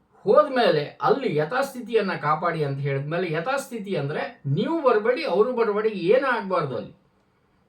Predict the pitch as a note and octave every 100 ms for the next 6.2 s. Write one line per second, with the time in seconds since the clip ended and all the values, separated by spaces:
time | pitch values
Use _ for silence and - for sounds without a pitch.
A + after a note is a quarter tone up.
0 | _ B3 C#4+ D4 B3+ A#3 D4+ G#3+ E3 A#2+
1 | - _ _ _ _ _ - G3+ C4 D4+
2 | D4 C4 A#3 E3+ D#3 G3 - _ _ _
3 | _ - D#3+ G#3+ F#3 E3 G3 C4+ C4 G#3
4 | F3+ E3 D#3+ - - _ D3+ A#3 C4+ A#3
5 | G#3+ F#3 F#3+ E3+ G#3 C4+ A#3 G3+ G#3 F#3+
6 | F#3+ C4